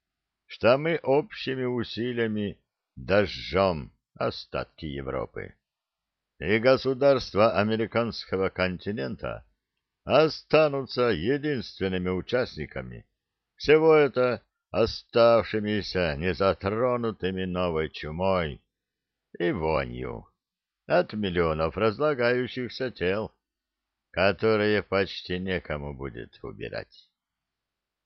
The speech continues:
Попробуйте представить себе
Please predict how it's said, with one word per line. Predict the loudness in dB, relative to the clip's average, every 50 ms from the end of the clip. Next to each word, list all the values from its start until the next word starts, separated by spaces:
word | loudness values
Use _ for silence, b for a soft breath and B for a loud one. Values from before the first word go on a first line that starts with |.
| _ _ _ _ _
Попробуйте | 4 6 6 6 6 4 4 4 4 4 2 2 2 0 -2
представить | 0 0 -2 -2 -2 -4 -6 -8 -2 0 2 2 2 0 -4 -6
себе | -6 -6 -4 0 0 0